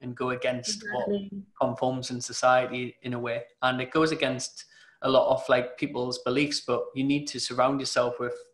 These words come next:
Speaker 1: like-minded peers, which is interesting. Like, how did you find, uh, having that support infrastructure, like, in the peer group and, like, the, your weekly calls, et cetera? Like, have you f-, found value in that too?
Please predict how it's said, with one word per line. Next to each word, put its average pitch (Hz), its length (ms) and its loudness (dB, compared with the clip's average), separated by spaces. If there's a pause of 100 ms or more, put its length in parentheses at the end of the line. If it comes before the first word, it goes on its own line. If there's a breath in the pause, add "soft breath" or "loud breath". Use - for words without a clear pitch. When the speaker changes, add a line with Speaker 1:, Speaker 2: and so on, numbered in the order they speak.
(200)
Speaker 1:
like-minded 123 440 -4
peers, 123 400 -6
which - 260 -8 (380 loud breath)
is 147 100 -2
interesting. 190 340 4
Like, 165 240 4 (200 loud breath)
how 190 180 6
did 196 180 -2
you 202 60 -4
find, 160 640 4
uh, 135 180 6
having 151 300 4
that 147 160 4
support 147 420 2
infrastructure, 139 840 0
like, 127 260 2
in 135 200 -2
the 131 60 -4
peer 135 280 2
group 147 260 0
and, 135 140 0
like, 127 240 -2
the, 127 320 -6 (640 loud breath)
your 131 160 0
weekly 135 280 -2
calls, 135 400 0
et 139 120 -8
cetera? 139 280 2
Like, 131 300 0
have 139 140 -6
you 127 80 -6 (100)
f-, - 80 -14 (180)
found 139 240 -2
value 143 280 2
in 135 80 -2
that 117 180 -4
too? 123 240 -8